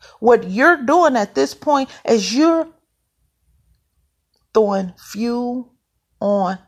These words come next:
the fire with all your little tactics. The looting and shooting deal. The "I don't care if y'all put a little extra on there," and all this little stupid stuff you keep saying as a president. How am I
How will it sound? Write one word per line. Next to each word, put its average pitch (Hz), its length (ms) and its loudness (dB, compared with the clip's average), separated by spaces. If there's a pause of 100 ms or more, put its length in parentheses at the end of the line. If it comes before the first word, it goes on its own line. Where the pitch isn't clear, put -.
(200)
the 175 100 -4
fire 170 840 -4 (240)
with - 300 -6
all 202 220 4
your 214 180 -2
little 196 300 -6
tactics. - 840 -6 (520)
The 156 100 2
looting 214 460 0
and 202 120 -4
shooting 147 540 -8 (100)
deal. - 420 -10 (240)
The - 300 -2
"I 190 180 2
don't 214 220 -4
care 202 520 2
if 190 160 -8
y'all 185 260 2
put 185 240 -2
a 185 80 0
little 180 480 -2
extra 156 640 -4
on 139 220 -6
there," 143 280 -6
and 131 120 -10 (220)
all 330 280 4
this 330 160 -4
little 294 220 -2
stupid 302 440 -6
stuff 240 340 -4
you 233 180 -6
keep 240 260 -10
saying 233 340 -4
as 214 160 -6
a 214 60 -4
president. 202 460 -2
How 202 300 2
am 262 160 0
I 196 340 6